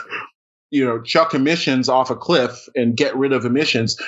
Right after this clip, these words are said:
Someone else needs to be the decision makers at some point, right? It can't be them, because they have shown determinedly through behavior that they are uninterested in solving this.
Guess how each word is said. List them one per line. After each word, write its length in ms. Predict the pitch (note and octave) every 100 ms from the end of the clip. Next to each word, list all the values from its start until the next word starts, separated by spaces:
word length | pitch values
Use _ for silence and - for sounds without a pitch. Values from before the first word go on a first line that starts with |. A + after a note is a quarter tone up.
| -
Someone 320 | - F#3+ F#3
else 220 | D#3 D3+ D#3
needs 220 | D3 C#3
to 60 |
be 120 | B2+ B2
the 120 | A2+
decision 420 | G#2+ B2+ C#3 G#2+
makers 500 | G2+ F2 - - -
at 100 | C3
some 200 | - B2
point, 300 | A#2 A2+ E2 - -
right? 200 | A2 G2+
It 100 | A#2
can't 260 | D#3+ D3
be 100 | B2+ A#2+
them, 320 | A2 G#2 G2+
because 320 | A2+ A2+ G#2
they 140 | A2
have 140 | G#2+ F#2+ - _ _ _ _ _ _ -
shown 800 | - - D#3 C#3 A2+ A2 G#2 A2+ -
determinedly 1000 | G#2+ - D#3+ D3+ B2+ G#2+ G2 G2+ G2+ F#2+ - _ _
through 260 | - C3 C#3
behavior 500 | B2+ A2+ A#2 G#2 G#2
that 160 | G2+ G2
they 80 |
are 160 | G#2+ - -
uninterested 520 | C#3 B2+ A#2+ A2+ G#2+
in 120 | G2+
solving 520 | - A2+ G#2+ G#2 F#2+
this. 320 | F2+ - -